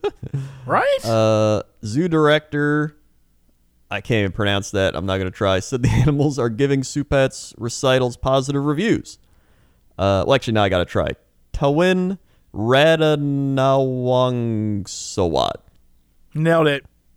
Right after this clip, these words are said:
Speaker 2: Eh,
Speaker 1: Perfect.
Speaker 2: you know what? It's probably pretty close.
Speaker 1: Pretty, th-
Speaker 2: Um,
Speaker 1: very close, I'd say.
Speaker 2: <laughs> "We noticed that the animals were reacting,"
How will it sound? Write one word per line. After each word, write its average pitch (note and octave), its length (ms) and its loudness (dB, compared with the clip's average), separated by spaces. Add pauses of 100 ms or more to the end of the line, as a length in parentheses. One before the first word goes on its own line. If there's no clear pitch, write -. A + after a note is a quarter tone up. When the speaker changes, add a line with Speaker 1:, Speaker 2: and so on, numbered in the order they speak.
(180)
Speaker 2:
Eh, - 80 -8
Speaker 1:
Perfect. C5 280 4
Speaker 2:
you - 60 0
know A4+ 120 4
what? B4 160 6
It's A4+ 100 -2
probably F#4+ 220 0
pretty G#2+ 200 0
close. - 360 -2 (680)
Speaker 1:
Pretty, A3+ 240 -2
th- F#3 120 -4
Speaker 2:
Um, B2 300 2
Speaker 1:
very F#3 260 2
close, - 400 -8
I'd C#3 260 -2
say. - 840 -4
Speaker 2:
<laughs> A2 80 -6
"We B2+ 160 2
noticed E3+ 380 4
that D3 120 -8
the B2+ 120 4
animals C#3 360 2
were B2 120 0
reacting," B2 680 2